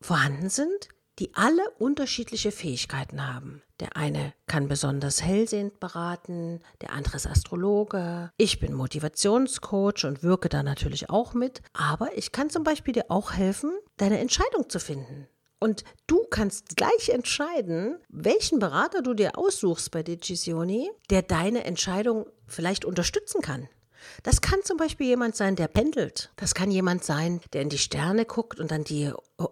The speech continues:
astrologischen Konstellationen verfolgt und dann sagen kann, an dem und dem Tag würde ich's vielleicht nicht machen, wenn du irgendwas Bestimmtes vorhast.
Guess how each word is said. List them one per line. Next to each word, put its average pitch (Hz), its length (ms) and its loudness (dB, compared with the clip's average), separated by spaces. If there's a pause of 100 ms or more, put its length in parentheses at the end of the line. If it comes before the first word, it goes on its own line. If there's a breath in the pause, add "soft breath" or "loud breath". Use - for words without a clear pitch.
astrologischen 180 1080 2 (260 loud breath)
Konstellationen 202 1160 0
verfolgt - 800 -8
und 160 140 -4
dann 160 160 0
sagen 170 300 2
kann, 208 200 0
an 165 160 -4
dem 208 180 2
und 233 140 0
dem 185 160 -2
Tag 160 400 0
würde 202 160 0
ich's - 140 -6
vielleicht 156 340 -6
nicht 339 200 -6
machen, 139 340 -10 (100)
wenn 139 160 -6
du 135 80 -6
irgendwas 139 380 -6
Bestimmtes 147 440 -2
vorhast. 131 580 -6